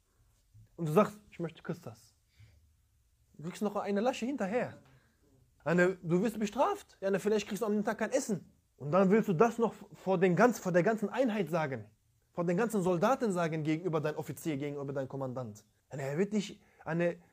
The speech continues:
zu hundert Prozent heutzutage, der, der Kommandant wird dich, äh, anschreien. Du wirst Ärger bekommen, du wirst bestraft.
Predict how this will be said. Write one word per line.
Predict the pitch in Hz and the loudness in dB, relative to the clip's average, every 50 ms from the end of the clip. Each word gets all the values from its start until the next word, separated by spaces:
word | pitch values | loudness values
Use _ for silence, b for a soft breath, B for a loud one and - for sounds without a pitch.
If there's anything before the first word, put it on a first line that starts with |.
| b b b b b b b b _ _ _ _ _ _ _ - | b b b b b b b b _ _ _ _ _ _ _ -12
zu | - - 147 127 | -6 -4 -4 -2
hundert | 139 254 294 269 247 226 220 | 0 2 2 4 4 4 4
Prozent | - 196 180 175 233 233 208 175 - | 2 -6 -4 0 2 2 2 2 2
heutzutage, | 170 175 180 180 175 160 - 170 170 175 165 160 156 151 | 2 2 2 0 -4 -4 0 0 2 2 2 2 2 0
der, | 147 156 143 | 0 0 0
der | 147 156 | 0 0
Kommandant | 156 - 160 160 160 160 180 175 151 143 | 0 0 0 0 0 0 0 0 0 -2
wird | 160 147 | -4 -4
dich, | - 143 - - B B B B - | -4 -10 -10 -12 B B B B -10
äh, | - 139 139 139 139 - | -8 -6 -6 -6 -2 0
anschreien. | 175 180 165 - - 139 135 120 110 104 101 - _ _ _ _ _ _ _ _ - | 0 2 0 0 -4 -6 -6 -6 -8 -12 -14 -18 _ _ _ _ _ _ _ _ -8
Du | - 151 | -4 -2
wirst | 160 156 - - | -2 -2 0 2
Ärger | 170 175 175 160 160 | 4 4 6 6 4
bekommen, | 147 143 - 156 147 | 0 0 -4 -4 -4
du | 143 139 | -2 -4
wirst | 151 135 - | -4 -4 -6
bestraft. | 139 - - 139 143 127 107 - | -8 -10 -6 -4 -4 -4 -6 -8